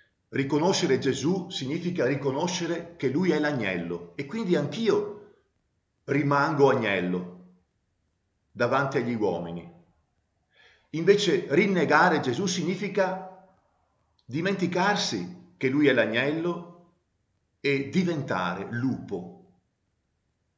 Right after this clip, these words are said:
Perché i lupi cosa fanno? Fanno di tutto perché io diventi anche, anch'io lupo. E quindi sarà come dire, stacco il legame con Gesù, che mi unisce a lui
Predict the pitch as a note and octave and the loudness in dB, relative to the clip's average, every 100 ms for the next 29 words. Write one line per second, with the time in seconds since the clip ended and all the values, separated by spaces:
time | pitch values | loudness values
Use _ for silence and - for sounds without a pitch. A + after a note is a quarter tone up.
0 | _ _ _ - A#2+ G#3 F#3 C#3+ F#3+ - | _ _ _ -10 -6 -2 0 0 -2 -4
1 | A3 F3+ - - _ _ _ _ - F3 | -4 -6 -16 -20 _ _ _ _ -2 0
2 | F3+ - B2+ A#2 G2+ F#2 F#3+ F#3 D3 C#3 | 0 2 2 2 -2 0 2 4 2 0
3 | A3 - C#3 C3+ D#3+ G3 A#2+ C#3 F#3+ D3+ | -2 -2 -2 -2 -2 -2 0 0 0 -2
4 | A#2 B2 B2+ B2 A2 G#3+ D#3+ A#2 F#2+ G2+ | -4 -6 -8 -8 -6 -4 -2 -2 -6 -8
5 | F2+ - - _ _ _ _ _ C#3 C#3 | -12 -16 -20 _ _ _ _ _ -8 -4
6 | G#3+ F#3 D3+ - - - - F3+ D#3 C#3+ | -2 0 0 -2 -4 -2 0 -2 0 0
7 | F#3+ D3+ - - - - - - - C3 | 2 2 0 -8 -18 -20 -12 -8 0 2
8 | D3 - - E3 D#3+ - - - _ _ | 2 -4 -6 -6 -6 -12 -20 -20 _ _
9 | - C#3 C3+ B2 B2+ C#3+ F3+ E3 - C#3 | -4 0 2 2 2 0 -2 -4 -2 0
10 | C#3 A2+ F#2 - - - _ _ _ _ | -2 -2 -8 -10 -18 -20 _ _ _ _
11 | _ _ - C3+ C3+ C#3 E3+ - A#2+ G#2 | _ _ -6 -4 -2 0 0 0 -2 -2
12 | A#2+ D3 C#3+ - | -2 -2 -4 -10